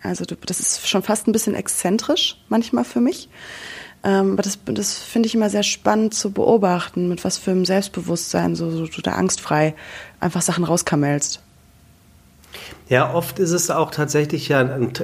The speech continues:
Speaker 2: ein Training, ne? Ähm, wo ich selber für mich herausfinde, ka-, kann ich das? Also ich hab, ich hab neulich irgendeine Insta-Story, äh, gemacht,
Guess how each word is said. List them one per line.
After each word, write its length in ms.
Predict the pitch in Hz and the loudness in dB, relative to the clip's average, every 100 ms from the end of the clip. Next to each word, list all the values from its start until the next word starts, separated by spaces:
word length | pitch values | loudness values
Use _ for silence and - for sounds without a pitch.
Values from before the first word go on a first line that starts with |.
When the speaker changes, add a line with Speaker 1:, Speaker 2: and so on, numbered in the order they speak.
| - | -4
Speaker 2:
ein 140 | 127 | -4
Training, 540 | - 139 143 110 95 101 | 2 4 6 6 4 4
ne? 240 | 135 165 - - - | 2 0 -8 -16 -2
Ähm, 300 | 123 120 123 127 | 2 4 2 0
wo 200 | 113 131 | 2 4
ich 100 | 127 | 4
selber 260 | 135 151 | 4 4
für 160 | 147 147 | 2 -2
mich 140 | 127 | 0
herausfinde, 580 | 127 120 127 - 135 123 - - - | 2 2 2 0 0 2 0 -8 -8
ka-, 180 | - 135 - | -6 -6 -4
kann 300 | - 156 143 | 0 0 0
ich 200 | 117 - | -4 -2
das? 240 | 101 98 | -2 0
Also 160 | 117 113 | -2 -2
ich 160 | 147 160 | -2 0
hab, 220 | 147 - - - - | -2 -4 -16 -16 -10
ich 80 | 165 | -10
hab 220 | - - | -8 -2
neulich 420 | 127 131 160 - | 4 4 4 0
irgendeine 280 | 143 139 139 | 0 2 0
Insta-Story, 680 | 139 160 143 156 160 160 | 0 -2 0 4 4 4
äh, 180 | 156 151 | 2 0
gemacht, 420 | 143 139 147 - | 2 2 2 -2